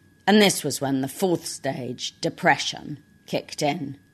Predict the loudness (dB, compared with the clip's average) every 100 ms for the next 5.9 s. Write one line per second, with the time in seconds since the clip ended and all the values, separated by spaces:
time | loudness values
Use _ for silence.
0 | _ _ _ 6 6 4 2 4 4 2
1 | -2 2 4 4 2 2 0 2 4 4
2 | 2 -4 -4 -8 -2 -4 -4 -4 -2 -2
3 | -2 -2 0 0 0 -4 -10 -18 -20 -10
4 | -6 -2 2 6 6 4 0 2 2 4
5 | 0 0 2 2 0 -6 -10 -10 -10